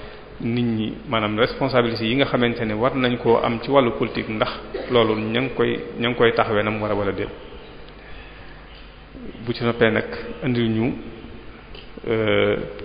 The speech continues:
maanaam, ci jàngalinu sëriñ bi, ndax politique mën nañ ko cee dugal ci biir njàngalinu sëriñ bi.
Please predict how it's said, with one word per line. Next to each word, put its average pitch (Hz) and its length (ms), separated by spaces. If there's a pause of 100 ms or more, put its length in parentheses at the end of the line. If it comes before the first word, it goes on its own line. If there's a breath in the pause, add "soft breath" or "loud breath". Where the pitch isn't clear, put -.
(320)
maanaam, 110 380 (300)
ci 127 200
jàngalinu 117 600
sëriñ 120 340
bi, 101 120 (1000)
ndax 113 200 (260)
politique 120 440
mën 113 140
nañ 117 160
ko 113 100
cee 107 180
dugal 104 280 (880)
ci - 80
biir 107 200
njàngalinu 104 400
sëriñ 101 220
bi. 95 80